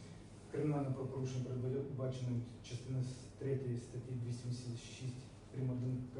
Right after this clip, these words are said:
К України, яке є тяжким, та за яке передбачено покарання у вигляді позбавлення волі від п'яти до десяти років, позбавлення волі з позбавленням права керувати транспортним засобом на строк від п'яти до десяти років. Згідно статті сто сімдесят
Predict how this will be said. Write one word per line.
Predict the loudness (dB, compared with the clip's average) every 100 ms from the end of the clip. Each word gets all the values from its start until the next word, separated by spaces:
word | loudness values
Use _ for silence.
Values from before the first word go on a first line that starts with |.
| -2
К | -2 0
України, | 0 0 2 0
яке | 2 2 2
є | 2 2
тяжким, | 2 2 0 -2 -6 -10 -10 0
та | 4
за | 6
яке | 6 6
передбачено | 4 4 4 4 4 2
покарання | 2 4 4 4
у |
вигляді | 2 0 0
позбавлення | 0 0 0 2
волі | 2 2
від | 0 0
п'яти | 0 0 -2
до | 0
десяти | 0 -2 2 4
років, | 4 2 0
позбавлення | -2 0 2 2
волі | 2 -2
з | -2
позбавленням | -2 0 2 2 0 -6 -8 -2
права | 2 2
керувати | 2 2 2 0
транспортним | 0 0 -2 0 0 2
засобом | 0 0 2 2
на |
строк | 2 -2 -2
від | -2
п'яти | -2 -2 -2
до | 0
десяти | -2 -2 0 0
років. | -2 -6 -10 -12 -12 -12 -6 2
Згідно | 4 6
статті | 4 2 0
сто | 2 2
сімдесят | 4 2 2